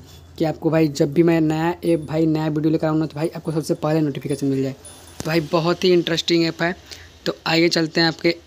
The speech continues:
ऐप में। तो भाई ऐप का नाम है Smart भाई Navigation Bar। तो भाई बहुत ही मस्त ऐप है। तो आप सबसे पहले आपको अलाउ पे click कर देना है, इसको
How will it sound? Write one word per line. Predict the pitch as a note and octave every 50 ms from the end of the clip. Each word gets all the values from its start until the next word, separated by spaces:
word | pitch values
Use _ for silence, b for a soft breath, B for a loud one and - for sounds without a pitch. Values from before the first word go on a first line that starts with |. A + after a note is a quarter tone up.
| - -
ऐप | E3+ E3 D#3+ -
में। | D#3+ D#3 D3 C#3+ C#3+ - B B B B B B
तो | F3
भाई | D3+ D3+ E3 F3 E3+ F3 - - _ _ _ _ _ _ _ _ _ - - _ _ - - - -
ऐप | E3+ E3+ -
का | - F3+
नाम | E3+ E3+ E3+ E3+ E3+ F3
है | G3 G#3 G#3 - -
Smart | F3 - - F3 F3 F3 F#3+ F#3 - - - B3 - - - _ _ - D#3+
भाई | D#3+ E3 F3+ F3+ - _ _ _ _ _ -
Navigation | E3+ D#3+ E3 E3 E3 D#3 D#3+ E3 D#3+ - F3 E3+
Bar। | D#3+ D#3+ E3+ E3
तो | - E3+
भाई | D#3+ E3 E3+ D#3+ - -
बहुत | E3 - F#3 F3+ - -
ही | F#3+
मस्त | F3+ E3+ E3+ E3+ - - D#3+
ऐप | D#3 D3 -
है। | E3 E3+
तो | E3+ - -
आप | F3 E3+
सबसे | - - E3 F3
पहले | F3 F3 F3 F3
आपको | E3+ E3 - F3+ F3 - b b b b b b b
अलाउ | F3+ E3 E3 E3+ F3
पे | E3+ - F#3
click | F3 - F3 E3+ E3+ -
कर | E3+ E3 D3
देना | D3+ D#3 D3+ D3+ D3+
है, | D#3 E3+ G#3+ G#3+ - _ _ _ _ _ _ _ _ _ _ _ _ _ _ _ _ _ _ _ _ _ _ _ _ _ _ _ _ _ _
इसको | - E3 - - G3 -